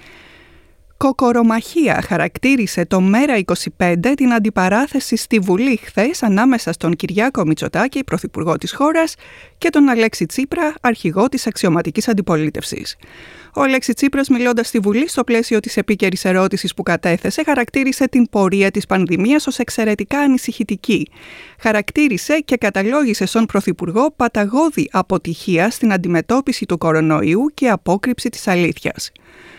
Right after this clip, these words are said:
Ο κύριος Μητσοτάκης, απαντώντας, τόνισε πως η Ελλάδα βρίσκεται σε πολύ καλύτερη θέση από τον ευρωπαϊκό μέσο όρο στους θανάτους ανά εκατομμύριο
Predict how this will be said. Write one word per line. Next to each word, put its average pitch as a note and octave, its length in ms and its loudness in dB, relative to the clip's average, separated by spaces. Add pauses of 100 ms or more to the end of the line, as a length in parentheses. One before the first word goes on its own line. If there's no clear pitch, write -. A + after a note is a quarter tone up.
(320)
Ο B3+ 100 0
κύριος D#4+ 300 -2
Μητσοτάκης, E3+ 640 -2
απαντώντας, A3 640 -2
τόνισε C4+ 400 2
πως - 220 -2
η G3 60 2
Ελλάδα G3+ 380 0
βρίσκεται B3 360 -2
σε B3 160 -2
πολύ G3 320 0
καλύτερη F3+ 500 -2
θέση C4 400 -2
από C#4 360 0
τον B3+ 260 2
ευρωπαϊκό A3+ 800 0
μέσο F#3+ 500 2
όρο B3+ 220 2
στους - 240 -6
θανάτους G#3 600 0
ανά A#3 400 2
εκατομμύριο A#3 920 0